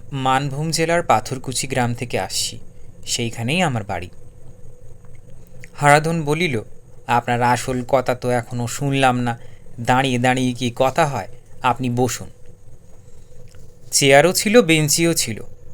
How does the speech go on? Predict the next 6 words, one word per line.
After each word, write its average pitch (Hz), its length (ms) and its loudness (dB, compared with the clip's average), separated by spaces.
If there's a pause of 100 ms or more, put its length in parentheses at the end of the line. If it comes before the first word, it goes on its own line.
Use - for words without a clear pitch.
(480)
ভদ্রলোক 123 720 2 (480)
চেয়ারে 123 400 6
না 165 220 6
বসিয়া 180 440 2
বেঞ্চিতে 131 500 0
বসিল। 107 420 -6